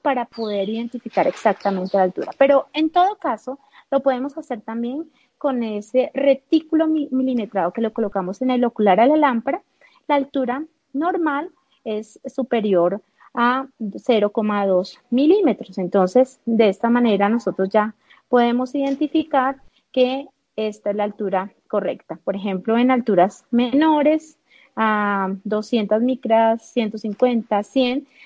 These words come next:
ya estamos, pues, bajo una pequeña, eh, cantidad de lágrimas secretada por el sistema. Entonces, aquí ya el riesgo de hacer una adaptación de lente de contacto,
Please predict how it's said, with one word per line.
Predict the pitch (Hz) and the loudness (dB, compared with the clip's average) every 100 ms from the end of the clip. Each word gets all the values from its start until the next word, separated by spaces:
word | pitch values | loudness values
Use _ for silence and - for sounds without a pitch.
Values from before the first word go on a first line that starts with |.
| _ | _
ya | 240 | 2
estamos, | 208 233 214 220 247 _ | 2 0 -4 -4 -6 _
pues, | 208 208 - | -8 -8 -8
bajo | 214 196 185 | -2 -2 0
una | 196 185 185 | -2 -2 -2
pequeña, | 226 - 190 185 240 320 _ _ _ _ | -6 -2 -2 0 -2 -4 _ _ _ _
eh, | 202 202 190 | 0 0 2
cantidad | 233 208 226 190 170 | 0 0 2 4 2
de | 196 | 0
lágrimas | 196 202 196 208 214 | 0 0 -2 -4 -6
secretada | 202 190 190 165 170 | -6 -6 -4 -4 -4
por | - 190 | -4 -4
el | 185 | -6
sistema. | - 156 - - 131 | -10 -14 -14 -14 -16
Entonces, | 160 180 151 - 240 - _ - | -2 0 2 0 -2 -4 _ -6
aquí | 202 202 202 | -4 0 -2
ya | 185 202 - | 2 0 2
el | 220 | -2
riesgo | 202 226 262 262 262 | 0 4 4 4 0
de | 285 | 0
hacer | 277 247 | -2 -6
una | 202 208 | -8 -6
adaptación | 247 - 226 _ 202 180 - _ _ - | -6 -6 -10 _ -8 -8 -10 _ _ 0
de | 240 | 2
lente | 247 233 | 2 2
de | 240 | 0
contacto, | 247 226 190 135 277 | 0 -2 -2 0 0